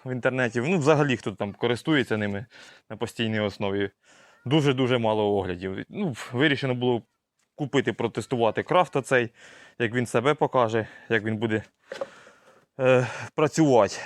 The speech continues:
Так, ну, по мийки все. Дякую, що дивились. Підписуйтесь на канал, ставте лайки. Всього найкращого, до побачення.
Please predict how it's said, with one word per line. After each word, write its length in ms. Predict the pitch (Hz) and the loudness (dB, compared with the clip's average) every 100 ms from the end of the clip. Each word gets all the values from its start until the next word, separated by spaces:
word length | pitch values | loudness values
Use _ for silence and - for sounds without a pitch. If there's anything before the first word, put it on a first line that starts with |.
| - | -4
Так, 340 | 143 104 - - - 170 | 2 2 0 -20 -12 -2
ну, 220 | 233 190 | 0 2
по 120 | 185 | 2
мийки 280 | 214 196 202 | 2 0 -2
все. 320 | - 208 135 | 0 2 2
Дякую, 320 | 127 139 139 127 | 0 -2 0 -2
що 100 | 139 | 0
дивились. 400 | 147 151 117 - | 0 0 -2 -4
Підписуйтесь 540 | 113 120 117 107 113 | -6 -6 -6 -8 -6
на 100 | 117 | -6
канал, 280 | 123 127 107 | -4 -2 -2
ставте 300 | - 98 107 | -6 -4 -2
лайки. 300 | 113 104 107 | 0 -2 -6
Всього 160 | 113 | -8
найкращого, 400 | 104 104 110 - | -6 -4 -4 -6
до 60 | 95 | -12
побачення. 460 | 90 90 - 104 | -10 -10 -12 -14